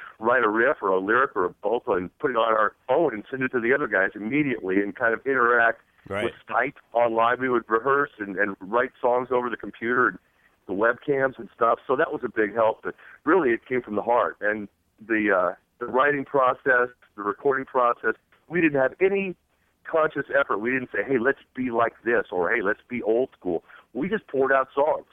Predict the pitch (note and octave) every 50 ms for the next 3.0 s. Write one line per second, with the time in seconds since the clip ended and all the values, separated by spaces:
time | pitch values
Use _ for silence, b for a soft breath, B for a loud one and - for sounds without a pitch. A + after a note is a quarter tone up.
0 | _ - - A2 B2+ B2 B2 - C#3+ C#3 B2+ A#2+ - - C#3 C3+ C3 B2+ A2 -
1 | - - A#2+ B2 B2 - G2+ G2 G2 G#2+ F2 F2 G2+ F#2 - C3+ C3 A#2+ A2 G#2+
2 | A2 A#2 A#2+ B2 B2 - - C#3+ C3 C3 C3 _ b b b b b b F#2 F2+